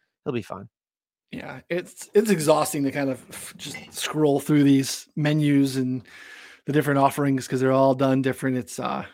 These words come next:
Speaker 2: I was gonna attempt to find the price on the three touchdowns, and I'll, we'll be here for another hour. So, um, Sam wants to know thoughts on Hurts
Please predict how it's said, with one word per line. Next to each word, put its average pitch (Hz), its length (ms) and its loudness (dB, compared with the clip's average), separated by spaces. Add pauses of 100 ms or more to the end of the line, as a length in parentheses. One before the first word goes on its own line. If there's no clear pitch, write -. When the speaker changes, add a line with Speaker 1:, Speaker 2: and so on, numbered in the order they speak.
(140)
Speaker 2:
I 185 80 -14 (340)
was 135 140 -6
gonna 147 180 -2
attempt 131 320 -4
to 139 80 -6
find 131 400 -2 (420)
the 165 80 2
price 151 300 6
on 147 120 0
the 127 60 -4
three 131 180 2
touchdowns, 135 460 -4
and 127 80 -4
I'll, 127 240 -4 (580)
we'll 147 100 -6
be 165 120 0
here 180 140 2
for 170 80 -6
another 151 220 -2
hour. 135 260 -6
So, 127 400 -8 (500)
um, 139 560 4 (460)
Sam 175 260 4
wants 170 140 4
to 175 60 0
know 170 100 6
thoughts 160 460 6
on 156 240 0
Hurts 147 300 0